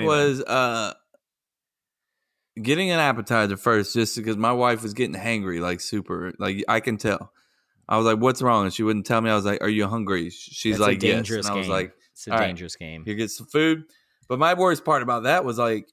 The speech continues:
Speaker 2: I ate a bunch of that appetizer, and then,
Speaker 1: Mm-hmm.
Speaker 2: like, I got a shit. Like, my sandwich was,
Speaker 1: Oh,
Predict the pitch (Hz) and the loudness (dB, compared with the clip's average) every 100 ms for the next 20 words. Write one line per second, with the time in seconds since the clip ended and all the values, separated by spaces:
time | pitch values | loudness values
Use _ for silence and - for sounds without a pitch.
0 | _ _ _ - 123 165 165 117 107 101 | _ _ _ -2 0 2 2 0 -4 0
1 | 139 135 120 107 135 180 127 113 107 101 | 0 2 2 2 2 0 -2 -2 -2 -2
2 | 98 104 120 - _ _ _ _ _ _ | -4 -6 -8 -14 _ _ _ _ _ _
3 | - 127 143 143 135 127 120 117 - 120 | -2 0 2 2 2 2 2 0 -4 -2
4 | 127 147 123 110 _ - 92 - 147 147 | 0 2 0 -4 _ -12 -10 -6 0 0
5 | 120 107 107 110 120 - 127 110 92 92 | 0 -4 -2 0 0 0 -2 -2 -6 -12
6 | 87 92 101 _ _ _ _ _ _ _ | -14 -16 -18 _ _ _ _ _ _ _
7 | _ _ - - - | _ _ -20 -18 -18